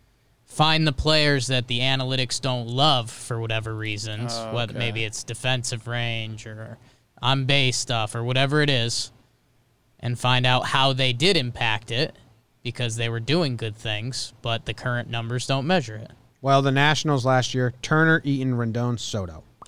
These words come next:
Speaker 3: Bam, bam, bam, bam.
Speaker 1: Right, but even that was a little not. Turner, Eaton is almost controversial 'cause a lot of lineups would have Soto two
Speaker 3: It's old
Speaker 1: and
Speaker 3: school.
Speaker 1: Rendon three.
Speaker 3: So I'm saying, aren't you
Speaker 1: Yeah.
Speaker 3: looking for anti-analytic?
Speaker 1: Yes.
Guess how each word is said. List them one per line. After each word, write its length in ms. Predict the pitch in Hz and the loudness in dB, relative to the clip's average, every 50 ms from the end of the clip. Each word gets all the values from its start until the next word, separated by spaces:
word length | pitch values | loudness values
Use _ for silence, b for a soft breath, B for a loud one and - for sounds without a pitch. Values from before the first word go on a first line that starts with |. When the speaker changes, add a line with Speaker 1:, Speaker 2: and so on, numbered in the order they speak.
| - _ _ | -20 _ _
Speaker 3:
Bam, 260 | - 120 127 131 123 107 | -6 -2 0 0 0 0
bam, 240 | 117 120 120 117 | -2 -4 -4 -6
bam, 300 | 101 113 113 117 113 107 | -6 -6 -6 -6 -6 -8
bam. 240 | 95 - 98 95 87 - | -8 -10 -12 -12 -12 -2
Speaker 1:
Right, 240 | - 151 208 247 185 | 2 4 4 6 4
but 140 | 160 151 151 | 4 4 4
even 240 | 175 165 170 151 | 4 4 4 4
that 220 | 147 151 190 226 220 | 4 2 2 4 4
was 160 | 220 160 127 | 2 2 2
a 60 | 147 | 2
little 420 | 143 143 135 131 131 127 123 117 107 - _ - _ - | 2 2 2 4 2 2 0 -2 -4 -8 _ -20 _ -2
not. 240 | 143 143 143 135 - - _ _ _ _ _ _ _ _ _ _ _ _ _ _ _ _ _ _ _ _ _ _ _ - _ _ _ | 0 2 2 2 -2 -6 _ _ _ _ _ _ _ _ _ _ _ _ _ _ _ _ _ _ _ _ _ _ _ -20 _ _ _
Turner, 580 | - - 170 185 202 208 202 202 196 190 180 - - | -2 2 4 4 6 6 6 4 4 2 2 0 -2
Eaton 720 | - 160 185 208 - 170 151 135 131 127 123 117 120 - - | 0 0 0 2 2 2 2 2 2 0 -2 -4 -6 -10 -6
is 180 | - 139 131 135 | -4 -2 2 2
almost 340 | 139 135 135 131 127 - - | 2 2 2 2 0 -2 0
controversial 640 | - 143 135 127 - 120 120 127 120 117 - 123 120 | 0 0 0 0 -2 -2 -2 -2 -2 -2 -4 -4 -4
'cause 160 | - 135 120 | -2 -2 -2
a 60 | 123 | -2
lot 260 | 120 120 135 135 135 | 0 0 2 2 2
of 60 | 131 | 2
lineups 420 | 123 131 135 143 151 143 127 - - | 2 2 2 2 2 0 0 -2 -4
would 100 | 123 117 | -4 -2
have 220 | - 120 117 110 | -2 -2 -2 0
Soto 420 | - - - 127 123 120 120 123 120 | 0 -2 0 0 0 0 0 -2 -4
two 360 | - - 175 208 214 123 - - _ _ _ _ _ _ _ | 0 2 4 4 4 2 -2 -10 _ _ _ _ _ _ _
Speaker 3:
It's 80 | _ - | _ 0
old 220 | 107 131 190 196 - | 2 4 4 4 4
Speaker 1:
and 60 | 135 - | 4 4
Speaker 3:
school. 80 | 139 | 6
Speaker 1:
Rendon 460 | 139 143 143 135 139 135 139 135 135 | 6 4 4 4 4 4 4 2 0
three. 420 | 127 - 147 175 214 185 - 147 - - | 0 2 2 4 4 2 0 -4 -8 -6
Speaker 3:
So 100 | - 156 | -6 -4
I'm 60 | 131 | -2
saying, 240 | - 202 196 170 143 | 0 2 2 2 2
aren't 120 | 135 123 | 2 2
you 60 | 127 147 | 4 4
Speaker 1:
Yeah. 60 | 135 | 4
Speaker 3:
looking 80 | 123 | 2
for 120 | - 139 127 | 2 -2 -2
anti-analytic? 760 | 117 120 127 123 143 151 151 156 160 165 165 175 180 180 - - - | -2 -4 -4 -2 0 0 0 0 0 0 0 -2 -2 -4 -6 -10 -2
Speaker 1:
Yes. 480 | 123 160 233 220 - - - - - | 2 4 4 4 4 0 -6 -10 -12